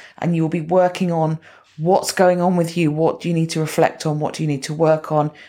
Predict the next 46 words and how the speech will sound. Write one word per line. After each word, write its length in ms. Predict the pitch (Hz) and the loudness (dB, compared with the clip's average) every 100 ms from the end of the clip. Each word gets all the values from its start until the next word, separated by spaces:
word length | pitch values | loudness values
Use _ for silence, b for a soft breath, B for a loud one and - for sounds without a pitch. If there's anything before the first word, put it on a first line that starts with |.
| B | B
How 140 | 165 | -2
are 60 | 160 | 2
you 160 | 165 | 2
feeling? 560 | 160 - 151 156 151 147 | 0 0 2 2 0 0
What 220 | 147 - | -2 -2
do 80 | 165 | 0
you 80 | 156 | 0
need 220 | 156 151 | 0 -2
to 80 | - | -2
do 160 | 147 | -2
to 120 | 143 156 | -2 -6
make 220 | 139 - | -6 -8
a 40 | |
change? 520 | - 160 147 147 147 - B B B | -4 -2 0 -2 -4 -12 B B B
What 200 | 156 - | -2 0
mindset 560 | 165 170 165 165 - - | 2 2 0 0 -2 0
work 280 | 151 135 | 0 0
do 120 | - 151 | -2 -4
you 60 | |
need 180 | 151 139 | -4 -6
to 100 | - | -8
do? 300 | - 170 131 - B B B B | -4 -2 -2 -8 B B B B
And 240 | 165 175 - | 0 0 -2
as 180 | 180 208 | -4 -2
you 100 | 180 | 2
go 220 | 208 202 | 2 2
through 380 | 202 214 202 147 | 0 0 2 2
the 80 | |
program 420 | - 190 185 143 139 | -2 0 0 0 -2
over 160 | 139 | -2
those 240 | 147 147 - | -2 -2 -2
six 240 | - - | -4 -2
weeks, 320 | 160 110 - | -2 -2 -4
you 160 | 165 165 | -6 -4
will 140 | 160 | -6
grow 340 | 160 175 170 170 | -4 0 2 2
in 200 | 170 165 | -2 -4
confidence. 640 | 160 - - 139 131 - B B B B | -6 -6 -6 -4 -6 -8 B B B B
Your 160 | 156 | -4
positive 560 | 156 190 190 185 175 160 | -2 -2 -2 -2 -2 -2
mindset 680 | 170 165 156 156 131 - | 0 2 2 2 2 2
will 360 | 156 147 143 - B B B B - | 2 2 0 -6 B B B B -2
kind 160 | 165 | 2
of 220 | 147 - - _ | 2 -2 -14 _
step 440 | - - 190 165 196 | -4 -2 -2 0 0
into 560 | 180 160 175 151 147 | 0 2 2 2 0